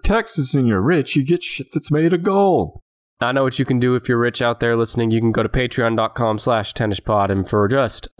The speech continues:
Speaker 2: three gold bars a month, you can become a tennis patron. Brandon, let's close up shop here.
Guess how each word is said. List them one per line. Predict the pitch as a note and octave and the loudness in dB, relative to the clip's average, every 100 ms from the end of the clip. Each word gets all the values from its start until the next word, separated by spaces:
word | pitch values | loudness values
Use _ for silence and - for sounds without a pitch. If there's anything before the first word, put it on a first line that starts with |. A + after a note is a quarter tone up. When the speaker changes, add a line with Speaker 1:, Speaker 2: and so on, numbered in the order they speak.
| - | -8
Speaker 2:
three | D#3 E3 D3 A#2+ G#2+ G2 - _ B2 | -2 0 2 2 2 0 -4 _ -2
gold | C3+ B2+ A#2 | 2 2 0
bars | B2+ A#2 G#2+ | 0 2 0
a | G#2+ | 0
month, | A2 G2 F2+ - - | 0 -2 -6 -20 -4
you | A2 G#2 | 0 0
can | G2+ | 0
become | G2+ G#2 G2+ | -2 0 -2
a | F#2+ | -2
tennis | G2+ F#2+ | -2 -2
patron. | - G#2+ G2 G#2+ G2+ - _ _ _ _ _ _ _ _ _ _ | -2 -2 -2 -2 -4 -8 _ _ _ _ _ _ _ _ _ _
Brandon, | - E3 E3+ | -2 0 2
let's | D#3 - | 0 -4
close | - D#3 D#3+ D3+ | -6 0 2 2
up | D#3 | -2
shop | - E3 E3 - | -2 -2 -2 0
here. | B2 G2 | 0 0